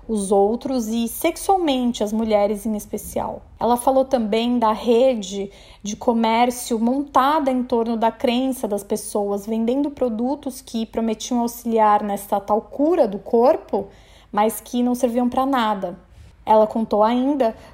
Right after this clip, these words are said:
como o João cobrava a porcentagem dos comerciantes locais. E a Camila foi desconstruindo a figura desse homem, desse João Teixeira, que na verdade era um coronelzão ali do centro-oeste do Brasil.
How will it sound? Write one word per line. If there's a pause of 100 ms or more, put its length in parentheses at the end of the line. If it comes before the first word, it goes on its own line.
como
o
João
cobrava
a
porcentagem
dos
comerciantes
locais. (220)
E
a
Camila
foi
desconstruindo
a
figura
desse
homem,
desse
João
Teixeira, (340)
que
na
verdade
era
um
coronelzão (100)
ali
do
centro-oeste
do
Brasil.